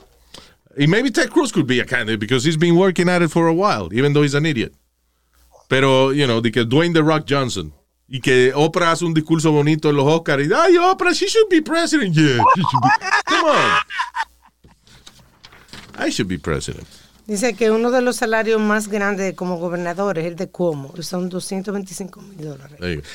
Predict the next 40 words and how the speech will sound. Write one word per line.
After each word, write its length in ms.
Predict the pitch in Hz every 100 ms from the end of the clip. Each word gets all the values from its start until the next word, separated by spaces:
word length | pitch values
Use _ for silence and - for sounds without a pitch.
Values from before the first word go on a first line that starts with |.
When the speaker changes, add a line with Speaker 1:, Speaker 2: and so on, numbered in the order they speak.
| -
Speaker 1:
Y 120 | 98
Cuomo, 400 | 90 120 123 143 147
yo 140 | 143
no 80 | 156
sé 160 | 165
qué 80 | 151
va 80 | 160
a 60 | 160
pasar 260 | 147 165
con 160 | 156 147
esa 160 | 147
vaina, 240 | 151 175 160
porque 180 | 110 101
Cuomo, 480 | 120 135 147 107
eh, 200 | 101 98 - - -
han 140 | 98 110
salido 240 | 131 135
ya 80 | 135
un 60 |
montón 280 | 139 127 135
de 60 | 135
mujeres, 480 | 127 131 139 139 107 _ _ _ _ _ _
eh, 540 | 117 113 113 101 87 110
que 120 | - 110
dicen 260 | 120 151
lo 100 | 143
mismo. 340 | 131 147 135 98
Parece 280 | 104 104 139
que 40 |
el 80 | 139
tipo 200 | 143 143
tiene 240 | 131 143
el 100 | 139 131
mismo 200 | 139 135
estilo. 300 | - 98 92
Él 80 |
le 60 | 113
agarra 280 | 127 139 135
la 140 | 135
cara 400 | 143 160 139 175